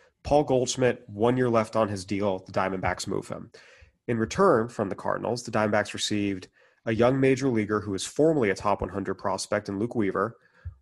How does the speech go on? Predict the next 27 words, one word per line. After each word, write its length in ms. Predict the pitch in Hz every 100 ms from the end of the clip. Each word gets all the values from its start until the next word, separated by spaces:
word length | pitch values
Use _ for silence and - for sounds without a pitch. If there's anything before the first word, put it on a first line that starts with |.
| _
one 400 | - 139 151 151
top 280 | 151 104 98
one 100 | 98
hundred 220 | 98 101
prospect, 560 | - 98 90 - 113 -
Carson 340 | - 92 101
Kelly, 420 | 92 98 98 110 120 _ _ _ _ _ -
another 320 | 120 156 165
player 360 | - 110 107
who 140 | 104 104
was 140 | 101
in 120 | 107
the 160 | 104 101
ten 240 | - 190 180
to 80 |
twenty 460 | - - 120 110 101 -
range 300 | 104 101 104
of 80 |
their 100 | 98
system 420 | 95 - 92 104 98
in 80 |
Andy 240 | 92 95 95
Young, 360 | 92 90 95
and 100 | 104
a 60 | 107
draft 300 | 143 160 -
pick. 260 | - -